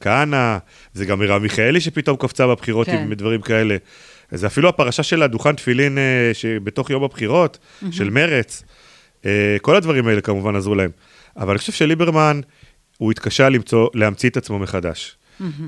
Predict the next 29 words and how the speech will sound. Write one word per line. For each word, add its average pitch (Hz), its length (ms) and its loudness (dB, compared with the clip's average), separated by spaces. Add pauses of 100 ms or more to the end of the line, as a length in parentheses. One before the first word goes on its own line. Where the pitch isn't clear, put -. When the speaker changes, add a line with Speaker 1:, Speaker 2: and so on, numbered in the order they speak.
(140)
Speaker 1:
אה, 101 280 2 (100)
הוא 147 140 0
דווקא - 260 0
אדם 123 140 4
שכן 107 300 -4
יודע 95 200 -2
להתחדש. 92 600 -6 (100)
כשהוא 104 200 -4
נכנס 107 340 -4
לפוליטיקה, 98 840 -2 (100)
הוא 98 140 -4
היה 107 120 0
הימני 98 380 -2
הכי 95 160 -8
קיצוני. 110 460 -6 (400)
Speaker 2:
כן. 151 180 -14 (340)
Speaker 1:
אה, 95 60 -2 (640)
זה 98 120 -4
Speaker 2:
הוא - 60 -2
Speaker 1:
שיעיף 107 140 2
Speaker 2:
טוען 107 100 4
Speaker 1:
את 110 40 0
Speaker 2:
שהוא 117 100 0
Speaker 1:
הערבים. 95 320 2
Speaker 2:
עדיין 185 160 4
נשאר 170 280 -6
כזה. 131 240 -12 (840)
Speaker 1:
הוא, 117 220 -8
הוא, 127 240 -8